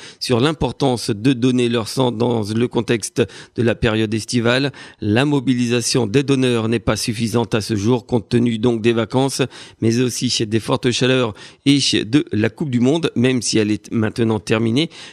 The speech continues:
L'établissement donc français du sang lance un appel d'urgence pour reconstituer au plus vite les réserves. C'est le cas donc partout en France et notamment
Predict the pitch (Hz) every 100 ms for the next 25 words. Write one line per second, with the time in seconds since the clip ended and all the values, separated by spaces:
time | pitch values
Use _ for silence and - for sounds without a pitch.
0 | - 110 175 - 117 101 - 117 107 104
1 | - 104 - 113 - 110 110 - 131 107
2 | - - 117 120 123 - 123 120 139 117
3 | 113 120 147 127 139 117 107 - 143 117
4 | 143 151 139 131 131 - - 180 - 139
5 | 135 139 147 139 113 120 151 147 - -
6 | - 135 131 135 117 117 - - 147 135
7 | 139 131 - 135 113 - 113 143 127 131
8 | - 123 123